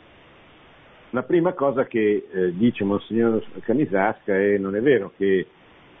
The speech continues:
eh, il Papa è più amato dai non credenti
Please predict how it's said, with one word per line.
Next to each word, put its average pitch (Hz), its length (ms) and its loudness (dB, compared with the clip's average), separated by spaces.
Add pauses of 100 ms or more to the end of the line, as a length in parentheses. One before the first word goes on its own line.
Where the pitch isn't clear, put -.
(360)
eh, 80 680 -2
il 76 60 -10 (100)
Papa 101 600 0
è 80 600 -2
più 98 140 0
amato 95 340 0
dai 85 200 2
non 85 160 -4
credenti 82 520 -2